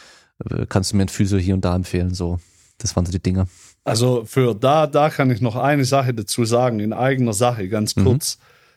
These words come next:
Speaker 2: Ähm,
Speaker 1: Ah ja, stimmt.
Speaker 2: gerade weil die Frage kam, hier, was kann ich nach Kreuzband machen?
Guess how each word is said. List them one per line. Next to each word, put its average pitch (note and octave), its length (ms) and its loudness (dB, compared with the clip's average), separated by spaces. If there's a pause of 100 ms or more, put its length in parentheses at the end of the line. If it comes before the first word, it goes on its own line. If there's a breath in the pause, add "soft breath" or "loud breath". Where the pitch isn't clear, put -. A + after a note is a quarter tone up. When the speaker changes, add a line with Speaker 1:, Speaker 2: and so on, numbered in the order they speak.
(220 soft breath)
Speaker 2:
Ähm, G#2+ 80 2 (280)
Speaker 1:
Ah G#2+ 100 6
ja, G#2+ 120 6
stimmt. G2+ 300 -2 (260)
Speaker 2:
gerade B2 340 2
weil A2+ 160 0
die G#2+ 100 -2
Frage B2 360 2
kam, A2 440 0
hier, B2+ 440 0
was A2+ 220 -2
kann A#2+ 160 0
ich A2+ 60 0
nach G#2 220 -2
Kreuzband B2 480 0
machen? G2 280 -2